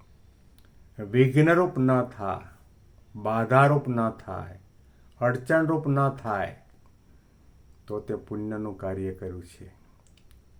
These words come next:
"પીપા પાપ ન કીજીએ, જો પુણ્ય કિયા સો વાર.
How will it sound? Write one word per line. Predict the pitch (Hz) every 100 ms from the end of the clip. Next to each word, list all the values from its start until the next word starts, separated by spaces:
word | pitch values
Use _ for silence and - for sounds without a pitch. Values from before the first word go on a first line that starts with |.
| - _ -
"પીપા | 139 147 151 131 117 107
પાપ | - - 123 143 143
ન | 127 110
કીજીએ, | - 139 151 139 131 113 98 90
જો | 101
પુણ્ય | 95 135 143 139 127
કિયા | 117 120 120 110 -
સો | 101 98
વાર. | 113 127 113